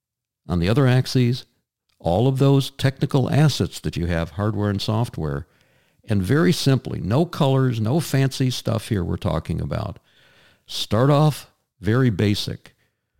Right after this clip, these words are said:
and essentially where there's an intersection between trying to achieve that goal and the hardware and software that are required to achieve that goal, put a sym-,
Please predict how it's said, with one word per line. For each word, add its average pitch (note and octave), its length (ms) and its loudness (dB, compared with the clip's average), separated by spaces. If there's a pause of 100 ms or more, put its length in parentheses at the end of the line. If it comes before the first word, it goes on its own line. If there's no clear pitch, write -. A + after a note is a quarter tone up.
(420)
and F2+ 380 -2
essentially A2+ 580 0
where F#2+ 200 0
there's F2+ 220 -2
an E2+ 160 -2
intersection C3 760 2
between G2 380 -2
trying G2+ 360 0
to F#2 140 -2
achieve D#3+ 500 0
that C#3+ 320 0
goal G2 560 2 (680)
and G#2+ 300 0
the F#2 140 0
hardware C3+ 440 0
and A#2 120 2
software F#2+ 800 -2 (640)
that G#2 160 -2
are F#2+ 260 -4 (1600)
required G2+ 680 0 (300)
to - 120 -4
achieve G2 360 0
that F2 240 -2
goal, F2 420 -2 (440)
put C#3+ 140 2
a C3+ 40 2
sym-, G#2 400 -2